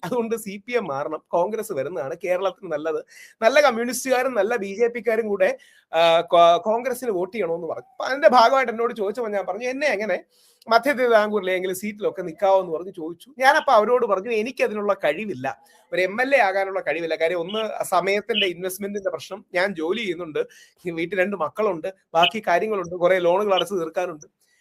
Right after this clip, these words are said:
അപ്പൊ ഇതെല്ലാം കൊണ്ട് ഇല്ല. പക്ഷേ ഏതെങ്കിലും രീതിയിൽ ക്യാമ്പയിൻ അടക്കമുള്ള കാര്യങ്ങളാണെങ്കിൽ വരാൻ എനിക്ക് താല്പര്യം.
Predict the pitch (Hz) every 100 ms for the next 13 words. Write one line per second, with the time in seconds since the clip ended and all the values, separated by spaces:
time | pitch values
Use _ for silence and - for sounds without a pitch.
0 | - 277 247 285 285 285 269 233 269 254
1 | 214 233 247 233 294 294 226 254 311 320
2 | 294 208 208 233 220 226 220 262 294 214
3 | 175 180 170 175 139 143 185 147 123 151
4 | 302 - _ _ _ 190 226 233 160 170
5 | 156 135 139 180